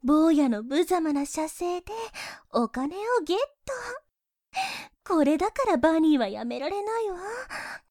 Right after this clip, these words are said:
<laughs> 童貞坊やを犯したお金でいい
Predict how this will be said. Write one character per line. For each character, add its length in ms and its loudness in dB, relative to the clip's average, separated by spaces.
<laughs> 1400 -4
童 280 6
貞 420 4
坊 220 4
や 200 -2
を 60 -8
犯 260 -6
し 120 -10
た 180 -4
お 60 -8
金 340 -4
で 100 -12
い 40 -6
い 60 -6